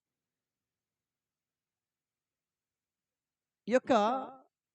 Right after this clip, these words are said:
అపోస్తుడైనటువంటి పౌలు గారు ఈ హెబ్రీ సంఘాన్ని ప్రేమిస్తూ, హెచ్చరిస్తూ, విలువైనటువంటి ప్రతులలో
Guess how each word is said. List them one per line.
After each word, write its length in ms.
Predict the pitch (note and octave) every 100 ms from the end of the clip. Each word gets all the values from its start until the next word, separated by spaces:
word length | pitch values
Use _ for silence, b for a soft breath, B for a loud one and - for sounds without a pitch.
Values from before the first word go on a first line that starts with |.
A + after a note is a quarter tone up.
| -
అపోస్తుడైనటువంటి 920 | E3+ - D4 - B3 A#3+ A#3 G#3+ G3+ G#3
పౌలు 320 | F3 E3+ G3
గారు 680 | F#3+ F3+ F3 C#3 - C#3 _ _ _ _ _ _ _ _ _ _ - A3
ఈ 40 |
హెబ్రీ 480 | A#3 F#3 G#3+ D4 D4
సంఘాన్ని 1000 | - F#3 G#3 B3 B3+ A#3+ F#3 A3+ F#3 A#3 _ _ _ _ _ -
ప్రేమిస్తూ, 640 | E3+ F#3+ A#3 A3 - G3 A3+
హెచ్చరిస్తూ, 920 | F3+ - G#3+ G3+ - - A3 D#4 A#3+ _ _ _ _ B2+
విలువైనటువంటి 840 | F#3 A3 C4+ D4 C#4 B3 A#3+ A#3+
ప్రతులలో 1000 | A#3 A#3 F#3 F3+ A#3 A3+ A3 E3 G3 E3